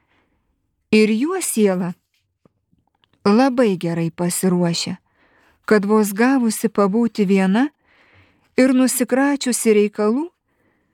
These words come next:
pasiektų labai ramią ramybę.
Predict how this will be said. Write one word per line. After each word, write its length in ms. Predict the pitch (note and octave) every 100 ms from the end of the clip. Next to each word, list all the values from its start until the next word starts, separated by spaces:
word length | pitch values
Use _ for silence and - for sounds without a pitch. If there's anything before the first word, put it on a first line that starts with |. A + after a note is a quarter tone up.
| _ _ _ _
pasiektų 720 | A3 A3 - A3 G#3 - G3
labai 440 | F#3+ E3+ F#3 C4+ E4 F4 _ _
ramią 600 | F#3+ F3+ G#3+ C#4+ C4 F3+
ramybę. 600 | F3 E3 D#3+ E3 E3 F3